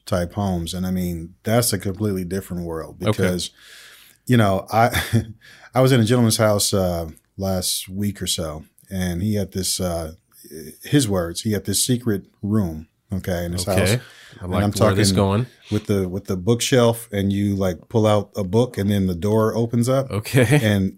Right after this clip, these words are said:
Speaker 1: I mean, like, this is
Speaker 2: Yeah.
Speaker 1: what happened
Speaker 2: Yeah,
Speaker 1: when I
Speaker 2: like,
Speaker 1: went to his house and
Speaker 2: got
Speaker 1: we
Speaker 2: Clue.
Speaker 1: went,
Speaker 2: Yeah.
Speaker 1: went to this <laughs> whole little place.
Speaker 2: <laughs>
Speaker 1: And he was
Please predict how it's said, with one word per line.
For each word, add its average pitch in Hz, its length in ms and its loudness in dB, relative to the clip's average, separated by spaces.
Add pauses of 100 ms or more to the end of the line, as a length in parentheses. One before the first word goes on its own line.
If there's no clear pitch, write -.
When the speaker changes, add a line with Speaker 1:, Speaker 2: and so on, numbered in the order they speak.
(120)
Speaker 1:
I 113 60 2
mean, 110 200 6
like, 95 220 -2 (180)
this 120 140 2
is 113 100 4
Speaker 2:
Yeah. 98 60 2
Speaker 1:
what 107 100 4
happened 98 380 2
Speaker 2:
Yeah, 87 160 -4
Speaker 1:
when 104 100 0
I 98 80 2
Speaker 2:
like, 104 80 2
Speaker 1:
went 104 120 0
to 110 140 2
his 98 100 -2
house 117 280 0
and 92 80 0
Speaker 2:
got 90 180 -4
Speaker 1:
we 104 100 -6
Speaker 2:
Clue. 117 140 4
Speaker 1:
went, 101 160 0 (280)
Speaker 2:
Yeah. 104 200 -6
Speaker 1:
went 110 180 -4
to 127 100 4
this 117 160 4
<laughs> - 40 2
whole - 240 4
little 139 420 8
place. 139 380 6
Speaker 2:
<laughs> - 60 -12 (520)
Speaker 1:
And 120 360 4
he 151 200 4
was 120 380 0